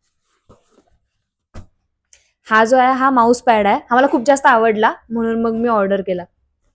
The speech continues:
नेक्स्ट सगळ्यात, सगळ्यात इम्पॉर्टंट जे आहे, ते नेक्स्ट आहे, ते म्हणजे कीबोर्ड आणि, अ, माऊसचा कॉम्बो आहे, जो मी ऑर्डर केला.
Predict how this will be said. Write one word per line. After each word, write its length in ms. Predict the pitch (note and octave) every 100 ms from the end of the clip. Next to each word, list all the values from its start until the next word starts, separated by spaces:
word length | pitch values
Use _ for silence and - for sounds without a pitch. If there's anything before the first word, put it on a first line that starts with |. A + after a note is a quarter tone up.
| _ _ _ - - - _ _ _ _ _ _ _ _ - - - - - _ _ -
नेक्स्ट 400 | A3 A#3 B3 -
सगळ्यात, 260 | A#3+ B3 B3 - - - - - - - - _ _ _ _ _ _ _ _ _ - - - - - - - - - -
सगळ्यात 220 | A#3 B3 A#3+ - _ _ _ _ _ -
इम्पॉर्टंट 580 | A#3+ A3+ B3 B3 C4+
जे 100 | B3
आहे, 240 | B3+ B3 A#3+
ते 120 | B3
नेक्स्ट 340 | A3+ G#3+ -
आहे, 100 | A3+
ते 100 | A#3
म्हणजे 480 | A3+ A3+ G#3+ A3+ A#3 - _ _ _ _ -
कीबोर्ड 400 | B3 A3 A#3+ A#3+
आणि, 480 | A#3+ A#3+ B3+ B3+ C4
अ, 260 | A3+ A#3
माऊसचा 460 | A3+ A3 A3 - B3+
कॉम्बो 360 | B3 A3 G#3
आहे, 500 | A3 G#3 B3+ _ -
जो 200 | G3+ G#3+
मी 460 | G#3+ A3 A3 A3 G#3+ -
ऑर्डर 340 | G#3+ G3+ G#3
केला. 340 | G3+ G3+ G3